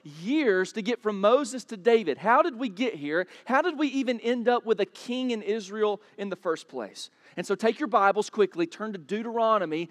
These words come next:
chapter seventeen. We're gonna be all over the place. Hold your place in Second Samuel. Go to Deuteronomy chapter seventeen.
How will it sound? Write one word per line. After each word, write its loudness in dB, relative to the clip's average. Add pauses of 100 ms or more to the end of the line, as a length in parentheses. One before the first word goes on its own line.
(140)
chapter -2
seventeen. -2
We're 4
gonna -2
be 4
all 2
over 4
the -6
place. -6 (160)
Hold 4
your -4
place 2
in -6
Second -2
Samuel. -2 (1040)
Go 2
to 0
Deuteronomy 0
chapter -4
seventeen. -6